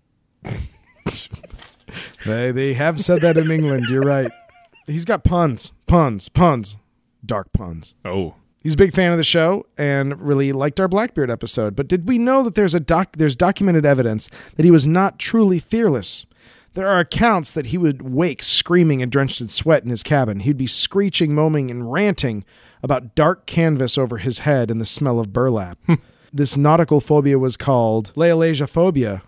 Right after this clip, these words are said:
Speaker 2: or sack feared. <laughs> Yeah. He is afraid of
Speaker 1: Oh.
Speaker 2: them. Oh, you think that's done? Wrong.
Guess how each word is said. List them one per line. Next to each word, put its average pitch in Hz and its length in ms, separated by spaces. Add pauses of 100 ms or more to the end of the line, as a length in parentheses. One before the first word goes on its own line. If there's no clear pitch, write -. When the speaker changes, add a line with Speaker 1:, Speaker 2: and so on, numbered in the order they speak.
(120)
Speaker 2:
or 120 320
sack - 480
feared. 92 640
<laughs> - 360 (720)
Yeah. 156 1300 (320)
He 143 160
is 147 160
afraid 151 400
of 117 80
Speaker 1:
Oh. 110 40
Speaker 2:
them. 101 420 (440)
Oh, 208 280
you 202 100
think 196 160
that's 202 200
done? 196 260
Wrong. 190 400